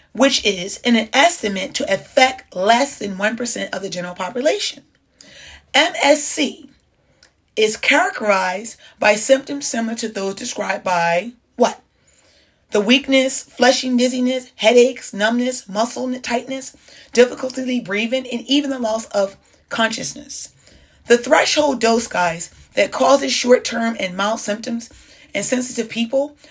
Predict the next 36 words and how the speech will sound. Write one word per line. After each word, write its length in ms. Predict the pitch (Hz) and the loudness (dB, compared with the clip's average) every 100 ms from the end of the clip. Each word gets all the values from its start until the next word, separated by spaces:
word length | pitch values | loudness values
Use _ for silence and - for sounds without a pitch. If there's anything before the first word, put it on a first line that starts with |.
| - | -2
appears 500 | 220 220 262 277 254 | -2 0 -2 0 -2
to 60 | 214 | -4
be 220 | 220 208 | -8 -10
three 400 | - - 269 277 | -6 0 2 2
or 160 | 240 233 | 0 0
more 200 | 226 226 | 2 0
grams 480 | 202 190 185 180 - - - | 0 0 0 -6 -14 -16 -2
of 140 | 208 208 | -2 0
M 160 | 202 | 0
S 160 | 196 208 | 0 -4
G 160 | 190 185 | -10 -8
without 420 | 208 196 202 - | -4 -2 -2 -4
food. 280 | 359 262 - _ _ _ _ - | -4 -4 -6 _ _ _ _ -6
So 180 | 240 | 0
don't 240 | 233 277 - | 2 2 2
be 400 | 247 214 208 - _ _ | 2 2 -2 -10 _ _
like, 360 | 294 311 294 - - | 0 0 0 -4 4
"Oh 160 | 240 | 4
no, 140 | 208 180 - | 4 -4 0
I'm 180 | 233 233 | 4 6
not 160 | 226 214 | 4 2
doing 140 | 208 | -2
Chinese 320 | 233 202 202 | -2 -4 -4
tonight." 360 | 202 185 180 - _ _ _ _ - | -6 -6 -6 -10 _ _ _ _ 2
Pop 240 | 262 277 | 4 4
those 220 | 269 262 | 4 4
bottles, 400 | 247 220 214 214 | 6 6 6 0
get 180 | 220 220 | -2 0
that 140 | 214 214 | 2 2
Chinese. 600 | 226 202 190 180 175 - _ _ 156 | 0 -2 -4 -8 -10 -14 _ _ 0
Don't 320 | 226 220 220 | 4 4 4
be 140 | 233 | -2
worried. 460 | 214 196 185 170 - _ _ _ _ | 0 2 2 -2 -10 _ _ _ _
Be 280 | - 220 233 | -4 0 0
informed, 560 | 208 208 247 277 269 226 | -2 -2 2 4 4 2
guys. 640 | 208 202 190 185 190 196 | 4 4 4 2 0 -2